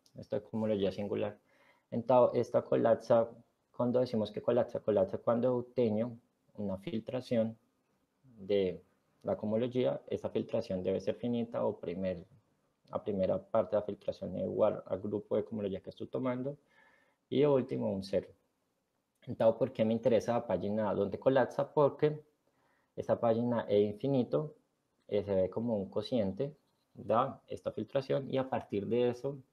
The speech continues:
puedo obtener mi H. Entonces, la secuencia espectral que faré para ustedes que voy a usar, la secuencia espectral del, del array serio. Entonces, esta secuencia espectral se usa cuando se tiene una filtración.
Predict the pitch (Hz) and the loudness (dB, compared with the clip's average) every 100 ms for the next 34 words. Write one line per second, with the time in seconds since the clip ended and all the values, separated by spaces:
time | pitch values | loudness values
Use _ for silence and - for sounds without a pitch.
0 | _ - 110 110 113 113 - 120 127 - | _ 0 0 2 -2 -2 0 0 0 -8
1 | _ _ _ _ _ _ 107 95 92 135 | _ _ _ _ _ _ -8 -6 -4 -4
2 | - _ _ _ _ _ _ _ _ _ | -6 _ _ _ _ _ _ _ _ _
3 | _ _ _ _ _ _ _ _ _ _ | _ _ _ _ _ _ _ _ _ _
4 | _ _ _ _ _ _ _ _ _ 120 | _ _ _ _ _ _ _ _ _ 2
5 | 127 135 156 160 - 110 117 - 117 - | 6 8 8 4 2 2 0 -4 -4 2
6 | 101 - 104 113 104 113 113 104 - 104 | 0 2 2 2 4 4 4 0 0 2
7 | 98 113 110 131 127 107 104 101 92 98 | 4 4 4 0 -2 -2 -4 -6 -8 -8
8 | - - 95 - 98 98 95 92 90 - | -8 -4 -4 -2 -2 -2 0 -2 -4 -10
9 | - 101 95 90 90 92 90 98 - - | -4 -2 -2 0 0 0 -2 -4 -4 -10
10 | _ _ _ _ _ 104 107 104 104 113 | _ _ _ _ _ -6 0 0 0 -4
11 | - 101 98 104 - - - 113 - 101 | -4 -6 -6 -8 -6 -6 -4 -2 0 0
12 | 95 90 110 113 117 - 123 101 95 98 | 0 -4 -4 -2 -2 -2 -2 -2 -2 -2
13 | 98 117 113 - 107 139 127 | -4 -4 -6 -6 -8 -6 -8